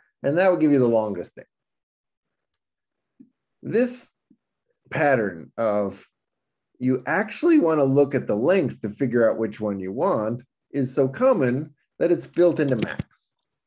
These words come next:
So instead of doing all this work, you just say, "I want the maximal element of B,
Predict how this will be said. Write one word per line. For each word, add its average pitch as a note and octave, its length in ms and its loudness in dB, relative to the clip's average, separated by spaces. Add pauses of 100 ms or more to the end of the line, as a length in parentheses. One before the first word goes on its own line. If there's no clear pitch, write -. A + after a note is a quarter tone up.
(220)
So C#3+ 100 -8
instead D3 260 -2
of E3 120 0
doing E3 260 4
all D3 220 4
this D3+ 240 -2
work, G#2+ 300 -2 (260)
you C3 80 -4
just C3+ 240 0
say, A#2 300 0 (400)
"I D#3+ 100 0
want G#3 260 2
the F#3+ 100 2
maximal C#3 680 0
element A2+ 420 -2
of F2+ 200 -10
B, C3 580 -2